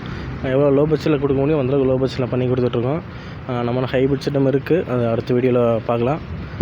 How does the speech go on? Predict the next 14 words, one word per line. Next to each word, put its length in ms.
ஆ, 240
நம்ம 200
வண்டி 260
எங்கே 160
பார்க்கணுன்னு 400
பார்த்தீங்கன்னா, 480
ஆ, 260
திருப்பூர், 420
ஆ, 420
திருப்பூர்லேருந்து 500
பல்லடம் 380
போகிற 180
ப-, 580
ரூட்டு, 380